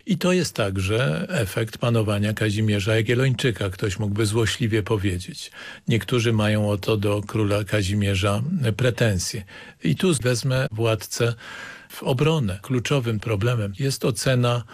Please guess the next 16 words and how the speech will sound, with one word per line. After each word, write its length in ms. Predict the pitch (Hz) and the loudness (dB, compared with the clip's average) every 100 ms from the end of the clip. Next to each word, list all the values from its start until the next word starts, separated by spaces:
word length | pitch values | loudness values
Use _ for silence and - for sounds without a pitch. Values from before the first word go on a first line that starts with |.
| - - - | -20 -20 -6
wieczystego 600 | 120 127 127 - 139 127 | 0 0 0 -2 0 0
pokoju, 460 | 113 113 - 151 107 | 0 -2 0 0 2
jaki 300 | 101 92 110 | 0 -2 -4
zawarł 540 | 95 107 98 104 104 127 | 0 0 2 0 0 -2
na 100 | 147 | -2
progu 340 | - 165 107 | 0 0 0
swojego 320 | - 107 104 | 0 0 0
panowania 600 | 98 110 101 98 95 95 - - - | 2 2 2 2 0 -2 -8 -18 -8
trzydziestego 520 | - 117 107 123 113 | 0 0 2 2 2
pierwszego 460 | 117 107 - 107 | 2 0 0 0
sierpnia 440 | 95 123 110 107 98 | 0 0 -2 -2 -4
tysiąc 260 | - 113 | -2 -2
czterysta 460 | - 117 104 95 107 | 0 0 0 0 -2
czterdziestego 680 | 92 113 101 101 92 110 101 | -2 0 2 2 2 0 2
dziewiątego 600 | 101 101 95 110 101 98 | 2 2 2 0 2 2
roku, 320 | 92 95 | 2 -2